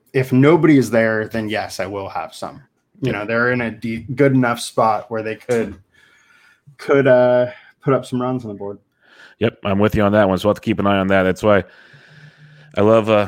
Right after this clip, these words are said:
Speaker 2: I love looking at ownership, 'cause you can get real different and real quick in baseball, 'cause it's such a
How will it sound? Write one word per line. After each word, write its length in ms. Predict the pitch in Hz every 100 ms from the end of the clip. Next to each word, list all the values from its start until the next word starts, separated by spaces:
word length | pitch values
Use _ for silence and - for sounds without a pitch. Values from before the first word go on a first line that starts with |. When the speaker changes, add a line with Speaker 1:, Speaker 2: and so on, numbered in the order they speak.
| 95
Speaker 2:
I 60 |
love 160 | 104 110
looking 200 | 110 110
at 60 | 101
ownership, 440 | 98 90 95 -
'cause 140 | - 87
you 80 | 87
can 120 | 90
get 140 | 85
real 160 | 82 110
different 360 | 113 113 117 87
and 100 | 87
real 140 | 110
quick 300 | - 107 98
in 80 | 87
baseball, 420 | 90 90 - 87
'cause 420 | 87 80 76 - - - -
it's 140 | -
such 180 | 92
a 80 | 87